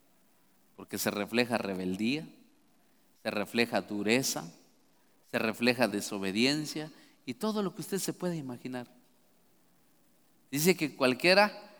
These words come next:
que anda en la dureza de su corazón, que anda en la obstinación de su corazón y dice, "No vendrá mal sobre vosotros". Dice, oiga lo que dice. Yo les digo algo en esta noche.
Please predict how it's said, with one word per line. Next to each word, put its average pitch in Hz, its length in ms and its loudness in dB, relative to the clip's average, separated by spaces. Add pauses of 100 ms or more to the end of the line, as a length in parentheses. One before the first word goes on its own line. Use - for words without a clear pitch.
(240)
que 131 100 4
anda 175 420 8
en 131 100 6
la 120 100 8
dureza 143 520 6
de 131 100 2
su 117 200 -8
corazón, 120 720 0 (920)
que 127 100 4
anda 185 360 8
en 165 80 8
la 143 100 8
obstinación 143 680 4
de 175 80 4
su - 180 -6
corazón 131 540 2
y 139 80 2
dice, 156 300 4
"No 139 100 0
vendrá 127 340 2
mal 160 340 2
sobre 107 360 -6
vosotros". 104 580 -4
Dice, 104 160 -10
oiga 135 200 0
lo 117 100 -4
que 110 140 -6
dice. 139 320 -4 (3000)
Yo 147 80 -2
les 147 160 4
digo 143 180 6
algo 143 240 4
en - 360 -6
esta 123 220 -2
noche. 120 420 -4